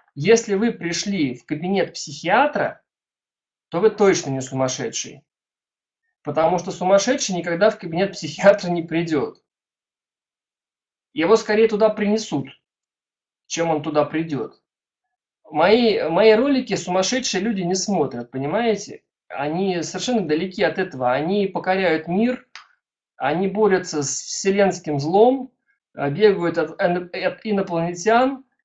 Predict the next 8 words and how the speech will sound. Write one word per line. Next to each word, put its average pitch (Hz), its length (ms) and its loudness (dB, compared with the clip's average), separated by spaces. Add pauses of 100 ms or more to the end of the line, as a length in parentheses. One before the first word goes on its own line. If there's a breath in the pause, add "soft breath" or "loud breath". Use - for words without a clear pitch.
и 170 360 -4
занимаются 208 520 0
очень 165 220 -4
важными 214 420 4
в 151 80 -2
жизни 190 260 -2
делами, 165 400 2
поверьте. 147 560 -2